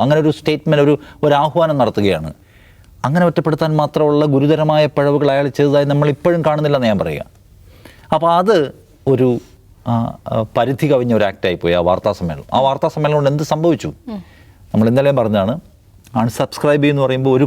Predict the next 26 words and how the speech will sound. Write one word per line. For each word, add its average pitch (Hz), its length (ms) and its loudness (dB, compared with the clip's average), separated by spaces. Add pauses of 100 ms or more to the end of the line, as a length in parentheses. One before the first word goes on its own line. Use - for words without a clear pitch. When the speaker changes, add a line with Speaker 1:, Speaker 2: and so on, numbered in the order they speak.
Speaker 1:
കൂട്ടം 160 380 0
ആളുകൾ, 98 280 -2
ലക്ഷക്കണക്കിന് 139 560 -4
ആളുകൾ 120 220 2
അപ്പുറത്ത് 110 240 -2
പോയി 117 160 -2
സബ്സ്ക്രൈബ് 117 420 -2
ചെയ്യുന്നു. 78 200 -6 (440)
ആ 147 120 0
സബ്സ്ക്രിപ്ഷൻ 175 540 0 (340)
മനാഫിൻ്റെ 151 460 0
വീഡിയോ 156 240 4
കാണാനുള്ള 139 360 0
ആഗ്രഹം 135 280 0
കൊണ്ടാണോ? 90 240 -2 (720)
ഒരിക്കലുമല്ല. 107 420 -2 (640)
ആ 123 40 -2 (140)
കുടുംബം 160 400 0
പറഞ്ഞ 127 260 0
അവരുടെ 113 200 2 (100)
ആവശ്യത്തോടുള്ള 120 600 -2
വിയോജിപ്പ് 135 540 0
രേഖപ്പെടുത്തുകയാണ് 95 680 -2
മലയാളികളിൽ 98 520 0
നല്ലൊരു 90 280 0
വിഭാഗം. - 280 -14